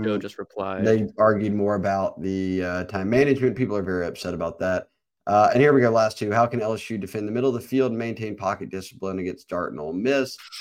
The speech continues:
Speaker 2: The space between the D line and secondary against Arkansas is massive. It was easy throws across the middle, plenty of room for Jefferson to run. Matty
Speaker 1: Um,
Speaker 2: B, you'll do some film breakdown
Speaker 1: yeah,
Speaker 2: this
Speaker 1: let me go
Speaker 2: weekend.
Speaker 1: watch
Speaker 2: I
Speaker 1: the
Speaker 2: will
Speaker 1: film.
Speaker 2: say this,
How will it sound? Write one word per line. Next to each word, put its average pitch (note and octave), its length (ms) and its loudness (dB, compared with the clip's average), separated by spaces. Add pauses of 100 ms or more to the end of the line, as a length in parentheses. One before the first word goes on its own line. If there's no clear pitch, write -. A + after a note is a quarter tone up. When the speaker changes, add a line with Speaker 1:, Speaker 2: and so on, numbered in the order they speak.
(260)
Speaker 2:
The F#2+ 60 -14
space A#2+ 300 0
between A2+ 260 -4
the G#2 40 -4
D G#2 140 -4
line G2 220 -4
and F#2 100 -6
secondary F#2+ 460 -4
against F2+ 200 -8
Arkansas F2+ 380 -4
is E2 100 -10
massive. A#2 520 2
It D2+ 80 -10
was D#2+ 160 -12
easy F2+ 280 -6
throws F2 300 -8
across E2+ 300 -4
the G2 80 -6
middle, B2+ 320 2
plenty F#2+ 240 -6
of E2+ 100 -6
room F2 160 -8
for - 60 -20
Jefferson D#2+ 480 -10
to D#2 80 -14
run. B2 480 0 (1040)
Matty C#3 240 6
Speaker 1:
Um, - 20 4
Speaker 2:
B, C#3+ 80 6
you'll D3 220 4
do F3+ 120 2
some D#3 200 -2
film B2+ 200 2
breakdown A2 300 -2
Speaker 1:
yeah, G#2+ 80 0
Speaker 2:
this G#2 60 -2
Speaker 1:
let A2 80 -4
me A#2+ 80 0
go A#2+ 60 0
Speaker 2:
weekend. A2+ 100 2
Speaker 1:
watch A2+ 100 2
Speaker 2:
I A2+ 100 4
Speaker 1:
the B2 60 0
Speaker 2:
will E3 140 0
Speaker 1:
film. G2+ 120 0
Speaker 2:
say A#2 120 -2
this, F2 480 -8